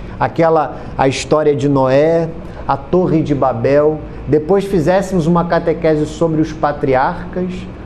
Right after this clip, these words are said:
Abraão, Isaac, Jacó, até a história belíssima de José do Egito, depois uma catequese sobre o Êxodo, depois uma catequese, o ideal seria que falássemos de tudo,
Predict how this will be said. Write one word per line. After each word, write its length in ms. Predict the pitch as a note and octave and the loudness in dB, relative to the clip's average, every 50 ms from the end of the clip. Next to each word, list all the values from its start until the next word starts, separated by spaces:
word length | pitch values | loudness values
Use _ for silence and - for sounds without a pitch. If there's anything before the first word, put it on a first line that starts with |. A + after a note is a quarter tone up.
| - | -4
Abraão, 800 | - C3+ C#3 C3+ C3+ C#3 C#3+ C#3+ C3+ C#3 D3+ E3 F3+ F#3+ F#3+ - - - - - - - - - - - | -2 -2 0 0 2 2 2 2 2 2 2 0 0 0 -2 -2 -4 -6 -8 -10 -12 -12 -12 -8 -2 0
Isaac, 580 | C#3 C#3 A#2+ A2 B2 D3 D#3 E3+ F#3 F3+ F3+ - - - - - - - - - - | 0 0 0 2 2 2 2 2 0 -2 -6 -10 -12 -14 -16 -16 -16 -14 -14 -10 -4
Jacó, 840 | A#2 B2 D#3+ D#3+ D3+ - - - - D3+ D#3 E3+ F#3+ G3 - - - - - | 0 2 2 2 0 -2 -4 -2 0 2 4 4 2 0 -2 -6 -10 -8 -4
até 380 | D3 D3+ D#3+ D#3 - - F#3+ G3 | -2 -2 -2 -2 0 0 2 4
a 80 | G3 G3+ | 4 2
história 480 | F#3 - - - - F3 F3+ F3+ F3 | 0 -2 -4 -2 0 2 2 4 2
belíssima 800 | D#3+ D3+ E3 D#3+ D3+ D3+ F#3+ A3 A3 - - - - E3 D#3 D3+ | 2 2 2 2 2 2 2 0 0 -2 -4 -6 -2 -2 0 0
de 160 | C#3+ C3+ C#3 | 0 0 -2
José 400 | C3 C#3 C#3+ B2+ A2 C3+ D3 D3 | 0 0 0 0 2 2 2 2
do 100 | C#3+ C3 | 2 0
Egito, 540 | C#3 C3 A#2+ G2+ A2+ C3 D#3 E3+ E3 - F#3 G3 G3 - - - - - - - - - - - - - | 0 0 -2 -2 0 0 0 -2 -2 -6 -8 -10 -10 -10 -14 -14 -14 -14 -14 -14 -14 -14 -12 -8 -4 0
depois 400 | D#3 E3 D#3+ - G3 G#3+ G3+ G3 | 0 0 2 2 2 2 2 2
uma 180 | G#3 G3 F#3+ | 2 0 0
catequese 680 | G3 G3 F#3 F3 F#3 F3+ E3+ F3+ F3 E3+ E3 E3+ E3 D#3+ | 0 0 -2 0 0 0 -2 0 2 2 2 2 2 -2
sobre 360 | - - - D#3+ D3+ D3 D3+ | -2 -2 -2 0 2 2 2
o 140 | C#3+ C#3 C#3+ | 4 4 4
Êxodo, 680 | D#3+ F3 F#3 F3 - F3+ F3+ F3+ E3+ F3 F3+ F3+ F3+ - - - - - - - - - - | 4 4 4 2 0 0 2 2 2 0 0 -2 -2 -4 -8 -10 -12 -12 -12 -12 -12 -4 0
depois 540 | C#3 D#3+ D#3+ E3 - F3+ G3+ G#3+ G#3+ F3+ | 2 2 2 2 2 2 4 4 4 2
uma 180 | F#3+ F#3+ F#3 F3 | 2 0 0 0
catequese, 840 | - F#3 F3 E3 F3 E3+ D3+ - - D#3+ D#3+ D#3+ D#3+ C#3+ B2 C#3 C3 - - - - - - - | 0 0 0 0 0 -2 -2 0 0 2 2 2 2 0 -2 -6 -8 -8 -10 -12 -14 -10 -4 0
o 80 | F3+ B3 | 2 2
ideal 400 | C#4 B3+ A#3 A3 G#3 B3 C4 C4 | 4 4 4 4 4 2 0 2
seria 240 | C4 A3+ A3 A#3 | 2 2 2 2
que 60 | A3+ - | 0 0
falássemos 520 | - G3+ F#3+ G3+ - - - F#3+ F3+ D#3+ | 0 2 2 2 0 0 0 2 2 2
de 100 | D#3 D#3 | 2 2
tudo, 420 | - F3+ G#3 A3+ G#3 E3 A#2+ A2 | 0 0 0 2 2 0 -2 -4